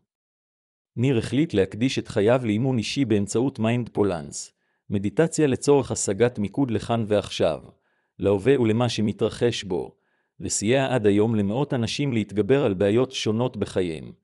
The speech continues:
להפחית חרדה או סטרס ולשפר משמעותית את איכות החיים. סדנאות מיינדפולנס.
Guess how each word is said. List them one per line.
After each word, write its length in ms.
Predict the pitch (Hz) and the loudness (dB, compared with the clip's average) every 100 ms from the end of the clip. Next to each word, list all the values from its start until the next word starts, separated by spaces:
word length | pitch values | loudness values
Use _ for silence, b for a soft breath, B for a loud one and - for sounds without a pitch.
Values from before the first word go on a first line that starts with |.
| _ _ - | _ _ -8
להפחית 460 | 95 90 - 147 - | -6 -6 -6 -6 -4
חרדה 420 | 113 101 104 127 | -2 0 2 2
או 100 | 120 | 2
סטרס 480 | - 143 135 - 117 | 0 0 2 0 -4
ולשפר 460 | 104 - - 135 | -4 -4 0 0
משמעותית 680 | 139 120 110 98 98 151 143 | 0 -2 -2 -2 -2 -4 -4
את 120 | - | -4
איכות 260 | 110 110 98 | -4 -4 -6
החיים. 500 | - 87 62 60 - _ _ _ _ _ _ _ _ _ - | -6 -8 -8 -12 -18 _ _ _ _ _ _ _ _ _ -10
סדנאות 680 | - 104 95 98 147 - | -2 0 0 0 -2 0
מיינדפולנס. 1040 | 110 101 92 87 98 82 69 62 - - | 0 2 0 -2 -2 -2 -6 -10 -12 -12